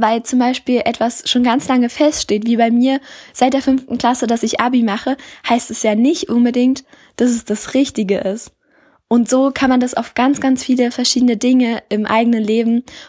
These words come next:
projizieren und das mal zu hinterfragen, kann unglaublich wertvoll sein, weil selbst wenn man dann zu der Entscheidung kommt, ja, es ist genau das Richtige, wie ich diese Entscheidung getroffen habe mit dem ABI, auch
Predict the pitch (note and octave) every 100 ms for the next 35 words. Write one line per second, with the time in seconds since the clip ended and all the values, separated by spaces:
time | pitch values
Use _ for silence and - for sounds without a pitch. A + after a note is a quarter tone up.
0 | - - B3+ A#3+ - - B3+ C#4 C4 G#3+
1 | A3 - - - - B3+ - B3+ B3+ B3
2 | - A3+ A#3 A3 A#3 - A#3+ A#3 C#4+ B3+
3 | C#4 - - - - A#3 - - D4+ F#4
4 | E4 D#4 D4 - B3+ D#4 - A#3 A3+ G#3+
5 | G#3+ B3 - - - - A#3 A#3+ - -
6 | A#3 - G3+ A#3+ D#4 D#4 E4+ - - _
7 | - A#3 B3+ B3+ - - B3+ A#3+ A#3 -
8 | B3+ C#4+ C#4+ C4+ D4 - _ G#3+ G#3+ C#4
9 | E4 B3 B3+ - A#3 A#3+ B3+ B3 - D4+
10 | G3+ G3 F#3+ G3 - - _ A3 A#3 A3+
11 | - _ - D#4 A#3+ G#3 G#3 G#3+ G#3+ A3
12 | A3 G#3+ A3 A#3+ A#3+ A#3+ - A#3+ A3+ G#3+
13 | A#3 A3+ G3+ G3+ - - - - _ _
14 | _ - A#3+ A#3+